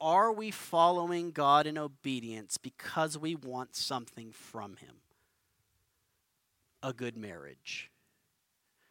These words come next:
obedient kids, uh, a comfortable retirement. Like, and, and you, you might not, you, we don't usually do this,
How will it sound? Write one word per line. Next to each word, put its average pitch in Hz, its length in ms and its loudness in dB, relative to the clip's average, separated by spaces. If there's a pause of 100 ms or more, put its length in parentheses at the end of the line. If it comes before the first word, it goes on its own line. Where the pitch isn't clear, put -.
(560)
obedient 113 560 -8
kids, - 800 -10 (2000)
uh, 117 260 -2 (160)
a - 40 -14
comfortable 120 720 -8
retirement. 92 920 -10 (1400)
Like, 147 160 -2 (420)
and, 185 220 0
and 185 160 0
you, 190 120 -2
you 190 140 2
might 208 240 4
not, 190 160 0
you, 185 160 -4 (140)
we 170 100 2
don't 214 220 2
usually 190 320 -2
do 165 200 0
this, 139 400 0